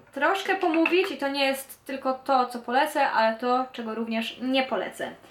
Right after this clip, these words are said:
Wiecie, że Lovely chyba słynie już, chociaż widziałam, że mają ciekawe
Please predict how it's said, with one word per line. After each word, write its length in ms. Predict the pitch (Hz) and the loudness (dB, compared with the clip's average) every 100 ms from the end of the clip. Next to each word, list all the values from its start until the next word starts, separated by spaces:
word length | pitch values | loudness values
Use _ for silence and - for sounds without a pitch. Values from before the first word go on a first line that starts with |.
| - - - - - | -20 -20 -20 -20 -4
Wiecie, 460 | 262 392 415 392 | 0 2 4 2
że 160 | 277 254 | 4 4
Lovely 460 | 247 311 302 285 | 6 4 2 -4
chyba 380 | 254 233 226 220 220 220 | -2 2 4 2 -2 -10
słynie 500 | 226 - 262 247 233 | -12 -4 0 0 2
już, 200 | 233 311 | 2 2
chociaż 240 | 302 277 254 | 2 2 2
widziałam, 260 | 247 240 | 2 0
że 80 | 240 | 0
mają 200 | 233 226 | 0 0
ciekawe 420 | 240 247 240 233 | -2 0 4 4